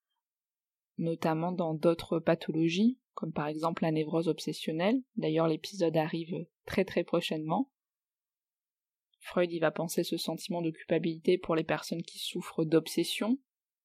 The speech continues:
Il va même relier la culpabilité à une autosatisfaction de la sanction, donc presque un plaisir dans la punition. On pourra le détailler aussi dans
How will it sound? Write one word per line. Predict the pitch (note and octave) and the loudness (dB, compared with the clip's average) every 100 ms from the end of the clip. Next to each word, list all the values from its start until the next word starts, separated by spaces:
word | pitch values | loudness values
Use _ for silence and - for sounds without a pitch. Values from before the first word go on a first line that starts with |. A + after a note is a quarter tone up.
| _ _ _ _ _ _ _ - | _ _ _ _ _ _ _ -4
Il | F3+ | 0
va | D#3 | 2
même | D#3+ | 2
relier | E3 F3+ F#3 F#3 G3+ | 2 4 4 8 8
la | F#3+ | 8
culpabilité | F3 G3 F3+ E3+ F3 F3 F3 F#3 F3+ | 6 0 2 2 2 -4 -2 2 4
à | D#3+ | 4
une | D#3+ F3+ | 2 4
autosatisfaction | G#3+ A#3 A3 - G3 - - - - - F3 G3 _ _ _ - - | 4 2 2 2 2 -2 -4 -4 -4 -6 -6 -8 _ _ _ -10 -2
de | |
la | D#3+ D#3+ | 0 0
sanction, | - D#3 - F3 A3+ - _ _ _ _ _ _ | -2 -4 -4 -4 -4 -8 _ _ _ _ _ _
donc | - D#3+ | -4 -2
presque | - B3 B3+ F#3 | 2 2 2 -2
un | |
plaisir | F3 - F3+ E3+ F3+ G#3 _ | 0 2 2 2 -2 -2 _
dans | G3+ | -2
la | D#3 | -2
punition. | D#3+ - D#3+ E3 - E3+ A3 _ _ _ _ _ _ _ _ _ _ _ _ _ _ - | -2 -4 -4 -4 -6 -6 -6 _ _ _ _ _ _ _ _ _ _ _ _ _ _ -6
On | F3 | -4
pourra | - F#3 G3 | 0 0 2
le | |
détailler | F3+ F3 F3 E3+ F3+ | 2 2 2 2 0
aussi | D#3+ - - | 0 -4 -10
dans | D#3+ D3+ D3 D3 D#3 | -4 -4 -4 -8 -8